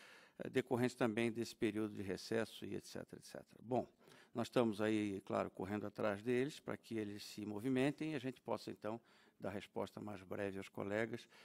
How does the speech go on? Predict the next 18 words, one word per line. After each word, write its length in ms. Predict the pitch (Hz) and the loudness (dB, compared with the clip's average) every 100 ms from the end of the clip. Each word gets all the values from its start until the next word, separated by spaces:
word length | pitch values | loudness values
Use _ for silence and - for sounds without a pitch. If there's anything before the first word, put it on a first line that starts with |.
| - | -12
e 140 | - 127 | -4 -4
à 40 | |
própria 260 | - 127 113 | -4 -6 -6
sociedade 580 | - - 120 110 101 101 | -6 -4 -2 0 0 -2
que 100 | - | -8
tem 240 | 101 98 | -6 -4
envolvida 460 | 95 95 101 101 101 | -6 -6 -6 -6 -6
nesses, 280 | 98 - - | -8 -12 -8
nesses 260 | 98 - | -8 -6
questionamentos. 720 | 104 - 104 98 92 85 - - - _ - - - - - _ - | -8 -8 -8 -8 -8 -12 -20 -20 -20 _ -20 -20 -20 -20 -20 _ -4
Tá? 180 | 120 - | -2 0
Enviamos 420 | 127 120 131 113 | 0 2 2 4
relatórios 480 | 120 113 - 127 113 | 4 4 4 0 2
de 60 | |
atendimento 580 | 113 117 107 107 113 - | -2 0 -2 -2 -4 -4
a 40 | 101 | -4
todas 400 | 135 127 101 104 | -2 -2 -4 -4
as, 440 | 92 - - | -6 -6 -14